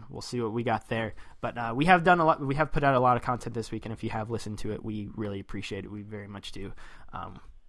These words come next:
I say it all the time, but we do this stuff for you guys, and we hope you enjoy it. So if you've listened to any of our E three breakdowns, we greatly appreciate it. And with that, you can find us on Twitter if you do wanna hear more from us. Uh, the show is at M G S Podcast. We tweet out new episodes from there, and we can tw-,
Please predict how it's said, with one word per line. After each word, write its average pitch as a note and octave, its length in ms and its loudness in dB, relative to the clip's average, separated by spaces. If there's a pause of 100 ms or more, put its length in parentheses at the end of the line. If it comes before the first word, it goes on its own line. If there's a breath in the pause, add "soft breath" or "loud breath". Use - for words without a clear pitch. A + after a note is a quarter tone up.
(120)
I G#2 80 -8
say A2 180 -2
it G#2+ 60 2
all G#2 100 2
the G#2 60 -2
time, G#2+ 200 0
but G#2 120 0
we A2+ 100 0
do C3 140 4
this C#3 120 6
stuff C#3 240 4
for D3 80 4
you C3+ 140 6
guys, B2+ 320 6
and A#2 80 0
we A#2 60 -2
hope B2+ 200 -2
you B2 120 0
enjoy A#2 400 0
it. A#2 180 -2 (320 soft breath)
So G#2+ 640 -2
if - 140 -10
you've A2+ 120 -2
listened A#2 280 -2
to B2 120 -6
any G#2+ 200 -6
of A2 100 -6
our G#2 100 -2
E A2 140 -4
three G#2+ 200 0
breakdowns, G2+ 640 -8
we G#2 180 -8
greatly C#3 360 -4
appreciate C#3 500 2
it. - 120 -4 (320 loud breath)
And E3 200 6
with F3 180 6
that, G3 260 10
you E3+ 120 4
can G3+ 320 10
find F3+ 360 4
us C#3 120 2
on C#3+ 200 4
Twitter C#3+ 420 2
if C3 140 -2
you C3 80 -2
do C3+ 100 0
wanna B2+ 160 -4
hear B2 160 -2
more C3 240 -2
from G#2+ 240 -8
us. A#2 240 -10
Uh, A2 360 -10
the - 100 -4
show D3+ 220 2
is C3 100 4
at C3 180 0
M A#2+ 140 -4
G A#2+ 80 -2
S G2+ 80 -2
Podcast. A#2+ 500 -4
We A2 220 -8
tweet B2 200 0
out A2+ 140 -4
new A#2+ 140 -6
episodes A#2 400 -6
from C3+ 140 0
there, F#3 240 4
and E3+ 100 2
we C3 80 -2
can A#2+ 180 -8
tw-, - 240 -4